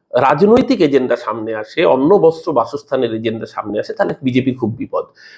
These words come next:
পঁয়তাল্লিশ বছরের মধ্যে দেশে সবচেয়ে বেশি বেকারত্ব, সত্তর বছরের মধ্যে দেশের অর্থনীতির হাল সবচেয়ে খারাপ। সেই জায়গায় দাঁড়িয়ে দেশের মানুষ যখন রুটি কাপড়া মকান,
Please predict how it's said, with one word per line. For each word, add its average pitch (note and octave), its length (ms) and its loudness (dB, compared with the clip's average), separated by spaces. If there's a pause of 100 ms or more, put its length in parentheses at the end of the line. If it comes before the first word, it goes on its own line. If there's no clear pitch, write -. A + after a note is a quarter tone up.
পঁয়তাল্লিশ G3+ 500 2
বছরের G3+ 380 2
মধ্যে F#3+ 220 -2
দেশে D3 240 -6
সবচেয়ে - 380 -6
বেশি D#3 180 -4
বেকারত্ব, G#2 540 -4
সত্তর D#3+ 420 0
বছরের F#3 280 2
মধ্যে G3 220 4
দেশের D3+ 260 2
অর্থনীতির D3 520 0
হাল F3+ 220 0
সবচেয়ে - 440 0
খারাপ। - 240 -2 (440)
সেই G#3 180 2
জায়গায় D3+ 320 4
দাঁড়িয়ে F3+ 240 2
দেশের D#3 340 2
মানুষ D#3 360 2
যখন G3 260 4
রুটি D3+ 380 0
কাপড়া F3+ 360 2
মকান, C3 460 0